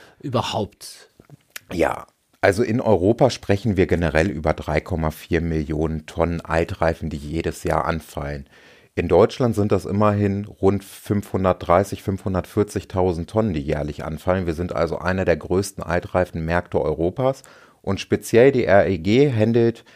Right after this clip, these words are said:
Speaker 2: im Jahr mit ihrem Partnernetzwerk fünfzigtausend Tonnen Reifen im Jahr.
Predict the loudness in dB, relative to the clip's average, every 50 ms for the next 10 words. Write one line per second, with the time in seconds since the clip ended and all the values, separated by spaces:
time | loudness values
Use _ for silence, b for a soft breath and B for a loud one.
0 | b b b b b b -4 -2 -2 0 2 4 6 6 6 4 2 0 -4 -6
1 | -18 -12 -4 -2 0 0 0 0 2 2 2 2 2 -2 -2 0 0 -2 -2 -4
2 | -8 -20 -10 -2 0 2 2 2 2 -2 -4 -6 -6 -6 -6 -10 -14 -12 -12 -12
3 | -12 -10 -6 -4 -4 -4 -4 -6 -8 -8 -4 -4 -4 -2 -2 -6 -4 -4 -4 -4
4 | -4 -6 -8 -12 -12 -10 -10 -8 -8 -8 -10 -12 -14